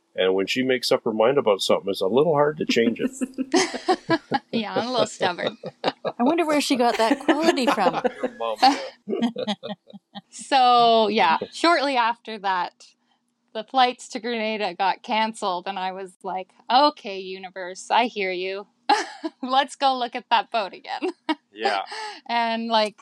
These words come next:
Speaker 4: That was, that was
Speaker 2: three weeks later, we had the keys in our hand, and we were the proud owners of a forty-five foot sailboat.
Speaker 4: Yeah. Yeah, we came back to this boat, put an offer in, got accepted, and then, yeah, like Kate said, two, two weeks later,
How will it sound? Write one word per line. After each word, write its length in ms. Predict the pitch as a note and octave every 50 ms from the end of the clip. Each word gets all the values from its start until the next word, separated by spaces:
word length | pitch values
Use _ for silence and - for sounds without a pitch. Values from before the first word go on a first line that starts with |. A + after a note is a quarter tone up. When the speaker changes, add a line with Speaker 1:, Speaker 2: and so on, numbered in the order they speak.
| - _ -
Speaker 4:
That 180 | C3 E3+ E3+
was, 200 | F3+ F3 D#3+ -
that 200 | - D3+ D#3+ G3
was 60 | G3+ D4+
Speaker 2:
three 220 | D#4 D#4+ D#4 D#4 D4+
weeks 320 | C4 C4+ C4 - - -
later, 320 | B3 A#3+ A#3+ A#3 G#3+ G3+ G3
we 120 | G3+ A3
had 220 | A3 G3+ G3 F#3+
the 80 | G3 G3+
keys 320 | - - A3+ A3 G#3+ F#3+ -
in 60 | G#3
our 140 | F#3+ F#3 G3+ G3+
hand, 300 | F#3+ F#3+ F#3 F#3 F#3 F3+
and 240 | F3+ F#3 G3+ G3+
we 220 | G3 F#3+ G3+ G3+ F#3
were 180 | F3+ F#3+ F#3+
the 100 | F#3+ - F#3
proud 380 | - A3+ G#3 F#3+ F#3+ F#3+ F#3+ -
owners 560 | - G3+ G3+ F#3 - F#3+ F#3+ - F#3+ - - -
of 240 | - G#3 G3+ G3 G3 -
a 40 | G3+
forty-five 520 | - - G#3 F#3 F3+ F#3+ - G#3 G#3 G#3
foot 240 | - - - - -
sailboat. 380 | - - - G2 - - G#2+ G2+
Speaker 4:
Yeah. 220 | G2 F#2+ F#2+ G#2 - - _ _ _ -
Yeah, 160 | A#2 A#2+ B2
we 100 | A2+ A2
came 240 | A2 - A#2 A2 G#2
back 240 | G#2 A#2+ C3 C3 -
to 100 | - C#3
this 240 | B2 B2+ A#2+ - -
boat, 340 | _ C3 A#2+ A#2+ A#2+ B2 A#2 - _ _ _ _ _ _ _
put 120 | - A#2+
an 100 | A2 G#2
offer 320 | G#2+ A2+ A#2+ - - A#2+ A#2
in, 140 | A2+ A2+ A2+
got 160 | A2 A2 G#2
accepted, 580 | G#2 G2+ - - A2 G#2+ G#2 - - A2 G#2+ G2
and 120 | G2+ G2 G#2
then, 160 | G2+ G2+ G2+
yeah, 220 | G#2+ A2 G#2+ G2 G2+ - -
like 180 | G#2+ G#2 -
Kate 220 | - A2 G#2+ G#2+ -
said, 280 | - - A2 G#2 F2+ -
two, 380 | - G#2+ G#2 G#2+ G#2+ G#2+ G#2 A2 _
two 160 | - - A#2
weeks 240 | A2+ A2 G#2+ G2+ -
later, 360 | - G2+ G2+ G2+ F#2+ F#2+ F#2